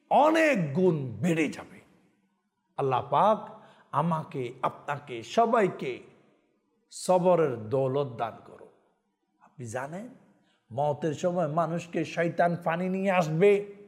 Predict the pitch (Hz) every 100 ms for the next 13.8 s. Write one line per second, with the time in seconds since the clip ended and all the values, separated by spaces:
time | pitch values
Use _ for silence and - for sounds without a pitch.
0 | _ _ _ _ _ _ _ 95 113 156
1 | 180 156 180 185 202 151 170 196 135 170
2 | 208 214 196 202 208 185 202 190 185 185
3 | 214 202 220 226 220 233 233 208 - -
4 | _ _ _ _ _ _ _ _ _ -
5 | 156 185 214 220 233 226 233 202 226 214
6 | 233 240 190 240 240 240 220 254 240 254
7 | - 254 269 - - - - _ _ _
8 | _ _ 135 - 202 226 226 220 247 240
9 | 208 233 226 240 240 226 226 214 233 233
10 | 233 233 - 226 226 240 240 - 330 277
11 | 220 220 247 233 - - - _ 262 262
12 | 330 311 240 220 220 226 202 196 185 180
13 | 151 160 151 135 165 208 262